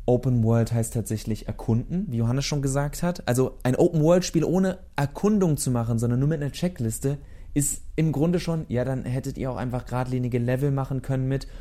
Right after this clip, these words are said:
"Und jetzt dreht die Kamera nach rechts. Und jetzt dreht die Kamera nach links. Auf der linken Seite sehen Sie", dann hat es sowas von einer gesteuerten Bustour, wogegen Spiele wie Dark Souls oder Breath of the Wild, also überhaupt die Souls-Reihe, oftmals sich damit beschäftigt hat zu sagen,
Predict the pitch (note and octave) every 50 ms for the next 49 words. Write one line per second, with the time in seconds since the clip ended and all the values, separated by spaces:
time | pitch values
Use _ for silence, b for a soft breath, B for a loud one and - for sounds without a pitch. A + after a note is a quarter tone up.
0 | B B - F#2+ F2+ F#2+ C3 D3 C#3+ - - - - G2 F#2+ F#2 F2+ G#2 F#2 -
1 | G2+ F#2+ F#2+ G2 - G#2+ A#2+ C#3 C#3+ - - F#3+ F3 - - - - - - -
2 | - b b b b - A#2+ F3+ G3+ B3+ A#3 A#3+ - - - B2 A#2 G#2+ F#2 -
3 | G#2 - A2 A2 G#2+ A2+ A#2 B2 C#3 D3 D3 E3+ G3+ A3 E3+ B2 F#2+ - - -
4 | - b b b b b b b b b b b b - D3 D3 - F3 F3+ E3+
5 | F#3 A3+ B3 A3+ - A2+ G2+ G#2 F#2+ F2+ F2 F#2 G2+ F#2 F#2 G2+ F#2+ F#2+ G2 G#2
6 | G#2 B2+ D#3+ F#3 - - - C#3 D#3+ E3 F3 D#3+ D#3+ E3+ E3+ F3+ D#3+ - E3+ D#3
7 | D#3+ D#3 - - E3+ D#3+ D#3 D3 C#3 - - D3+ D3+ D3+ - B2+ A#2+ A2+ F3+ G#3+
8 | - - - - - A2+ G#2+ G#2 B2+ D#3+ - - - - D3 C3 C3+ D3+ D3+ C3+
9 | D3 D#3+ E3+ D#3+ F3 F3 E3+ - - - - - - A2 C3 - - - - F3+
10 | F3+ F#3+ D#3 D#3 B2 - C3+ B2 C3 D3+ - - - E3 D#3+ E3 E3+ E3 - -
11 | - - D3 F3 F#3 F#3 D#3 D3+ D3 C#3+ - C3+ - B2+ A#2+ A#2+ B2 C3 C#3 C#3+
12 | A#2 A2+ G#2 G2 G#2 G2+ A#2 - - A#2+ - - C3 C3+ D3+ D3+ - - - A2+
13 | A#2 B2 C3 - - E3 E3 - - - C3+ C3 C3 C3 C3 C3 - - A2+ A#2
14 | B2+ C3+ - - C#3 C3+ B2+ - - - C#3 C3 - - - B2+ - - - A#2+
15 | A#2 B2+ A#2+ B2+ B2+ B2 B2+ B2+